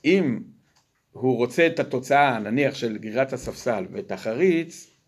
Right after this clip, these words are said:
מבחינתו זה פחות משמעותי. נניח נפקא מינה, שהוא היה עושה את זה רק בשביל התוצאה הראשונה, ולא עושה את זה רק בשביל התוצאה השנייה.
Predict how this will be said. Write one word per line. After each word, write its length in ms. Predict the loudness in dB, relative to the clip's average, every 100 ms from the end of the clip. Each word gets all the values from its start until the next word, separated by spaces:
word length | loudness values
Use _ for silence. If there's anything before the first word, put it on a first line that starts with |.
| _ _
מבחינתו 400 | -10 -6 -4 -4
זה 120 | -4
פחות 340 | -6 -4 -4
משמעותי. 440 | -4 -6 -8 -8 -8
נניח 340 | -4 -4 -6
נפקא 280 | -10 -2 0
מינה, 420 | 2 2 0 -2 -8 -20 -20 -20 _ _ _
שהוא 160 | -2 2
היה 140 | 4
עושה 240 | 4 2
את 80 | 0
זה 220 | 2 2
רק 60 | 0
בשביל 260 | -2 -4 -4
התוצאה 380 | -4 -4 0
הראשונה, 400 | 0 -2 -2 -2 -2
ולא 200 | 0 -2
עושה 200 | -2 -4
את 60 |
זה 220 | -4 -2 -2
רק 60 | -4
בשביל 200 | -10 -10
התוצאה 380 | -12 -14 -12 -12
השנייה. 320 | -14 -16